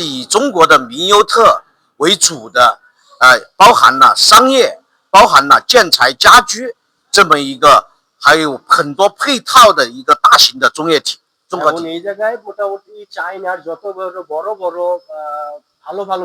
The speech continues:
Speaker 2: ব্র্যান্ডগুলো আছে, এরা এই জায়গায় আসবে। বিশেষ করে ফার্নিচার, লাইটিং, তারপরে আবার চায়নার যেই আমাদের বিল্ডিং ম্যাটেরিয়াল যেগুলো আছে, সব কোম্পানি এই জায়গায় এসে, চায়নার কোম্পানিগুলো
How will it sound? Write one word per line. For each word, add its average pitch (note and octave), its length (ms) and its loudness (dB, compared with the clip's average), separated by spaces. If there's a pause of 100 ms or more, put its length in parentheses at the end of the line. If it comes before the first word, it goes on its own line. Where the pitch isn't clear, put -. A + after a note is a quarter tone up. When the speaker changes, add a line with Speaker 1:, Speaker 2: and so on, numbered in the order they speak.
Speaker 2:
ব্র্যান্ডগুলো D#3 560 -10 (140)
আছে, D3 220 -16 (560)
এরা A#3 140 -4 (140)
এই G3+ 40 -4
জায়গায় G#3 360 -4
আসবে। D3+ 280 -12 (340)
বিশেষ G3 220 -12 (100)
করে F#3 140 -12 (160)
ফার্নিচার, F3+ 560 -4 (400)
লাইটিং, D#3+ 440 -8 (480)
তারপরে F3 440 -8
আবার E3+ 160 -6 (100)
চায়নার F3 420 -8
যেই E3+ 180 -12 (400)
আমাদের E3+ 300 -8 (160)
বিল্ডিং A#3+ 280 -10 (100)
ম্যাটেরিয়াল F#3 380 -6 (100)
যেগুলো E3 260 -8 (100)
আছে, - 160 -18 (180)
সব A3 160 -8 (160)
কোম্পানি G#3 400 -8
এই E3 100 -10
জায়গায় F3 260 -10
এসে, F#3 140 -20 (140)
চায়নার F#3+ 300 -10
কোম্পানিগুলো D#3+ 460 -16